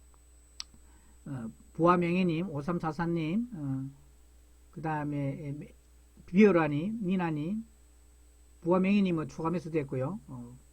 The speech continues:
자, 이제 한번 지켜봅시다. 이제, 이제 수익이 더 늘기 시작합니다. 아까 여러분들한테 뭐 수익률은 줄었어요.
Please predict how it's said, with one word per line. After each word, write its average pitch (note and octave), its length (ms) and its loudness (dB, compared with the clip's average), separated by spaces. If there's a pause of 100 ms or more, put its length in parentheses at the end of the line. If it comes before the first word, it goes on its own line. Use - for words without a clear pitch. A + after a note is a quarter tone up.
(360)
자, A#2 240 -10 (160)
이제 D#3+ 180 2
한번 C#3+ 460 -2
지켜봅시다. C#3+ 720 -4 (1040)
이제, F#3 240 2
이제 G3+ 220 8
수익이 F#3+ 400 2
더 F#3+ 280 10
늘기 C4 340 2
시작합니다. D3+ 680 -4 (380)
아까 A3 380 4
여러분들한테 F#3 760 2 (400)
뭐 F#3 180 2
수익률은 D#4+ 640 6
줄었어요. D#3 560 0